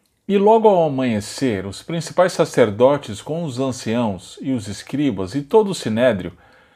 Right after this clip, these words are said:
tiveram conselho. E amarrando Jesus, o levaram e entregaram a Pilatos. E Pilatos lhe perguntou: Tu és o rei dos judeus?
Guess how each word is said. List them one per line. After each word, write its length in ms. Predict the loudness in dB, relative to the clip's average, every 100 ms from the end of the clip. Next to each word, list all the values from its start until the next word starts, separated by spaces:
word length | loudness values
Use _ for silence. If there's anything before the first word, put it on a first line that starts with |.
| _ _
tiveram 440 | -2 4 4 4 0
conselho. 680 | -6 -6 -2 -2 -2 -6 -14 _ _ _ _ _ -6
E 60 |
amarrando 420 | -2 0 0 0 2
Jesus, 600 | 0 0 0 0 0 2
o 20 |
levaram 760 | 2 4 6 6 4 0 -4
e 160 | -6 -6
entregaram 560 | -4 -2 4 4 4
a 60 | 0
Pilatos. 800 | 0 4 6 4 0 -14 -14 -20 _ _ _ _ _ _
E 100 | -6
Pilatos 540 | -2 2 2 2 -2 -4
lhe 240 | -4 -4
perguntou: 760 | 0 0 0 -2 -2 -2 -2 _ _ _ _ _ _ _
Tu 180 | 2 6
és 240 | 8 6
o 100 | 0
rei 460 | -4 -4 -2 0 -2
dos 180 | 0 0
judeus? 760 | -2 -2 2 2 2 -6 -20